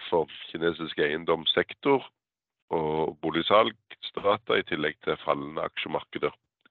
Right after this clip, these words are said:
globalt. Som sagt, så det viktigste økonomiske datapunktet i forrige uke kom på tirsdag med konsumprisindeksen i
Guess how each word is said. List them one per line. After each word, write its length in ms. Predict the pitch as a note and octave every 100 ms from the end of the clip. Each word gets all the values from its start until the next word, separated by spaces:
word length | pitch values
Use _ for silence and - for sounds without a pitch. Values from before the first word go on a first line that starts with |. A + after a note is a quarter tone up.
| -
globalt. 480 | D2+ - - - - _ _ _ _ _ _ _ - - - - - - -
Som 140 | G#2
sagt, 220 | A#2+ A#2 -
så 220 | A2 G#2+
det 100 | G#2+
viktigste 480 | G#2 - A2 - A2
økonomiske 720 | - F2+ F2+ G2 - F#2 F2 F2+
datapunktet 540 | F2+ G2+ - E2 F2
i 60 | F2
forrige 280 | F2 F2
uke 160 | E2+ A2+
kom 220 | - F2+
på 100 | - E2+
tirsdag 540 | F#2+ F#2+ - A#2 F2+ D#2 - - - - -
med 120 | F2 -
konsumprisindeksen 2000 | F2+ - F2+ - - F2 F2 - F2+ E2+ - - - - F2+ F2 D#2+ - - D#2+ - -
i 80 | -